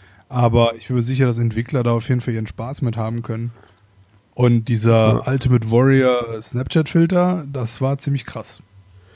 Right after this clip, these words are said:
Speaker 1: Also, um sowas bis letztes Jahr irgendwie zu machen, hättest du viel Geld investieren müssen in irgendwelche,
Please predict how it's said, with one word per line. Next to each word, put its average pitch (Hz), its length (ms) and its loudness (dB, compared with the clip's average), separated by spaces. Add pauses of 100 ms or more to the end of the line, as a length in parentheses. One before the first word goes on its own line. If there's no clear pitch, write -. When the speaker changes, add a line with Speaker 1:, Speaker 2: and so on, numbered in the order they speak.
(1120)
Speaker 1:
Also, 113 460 -2 (1040)
um 120 160 0
sowas 143 400 0
bis - 480 -4 (220)
letztes 135 560 -2
Jahr 156 440 2
irgendwie 151 380 2
zu 147 160 -2
machen, 147 380 0
hättest 139 320 -2
du 139 180 4
viel 147 200 -2
Geld 147 260 2
investieren 123 500 0
müssen 123 240 -2
in 120 80 -2
irgendwelche, 117 600 2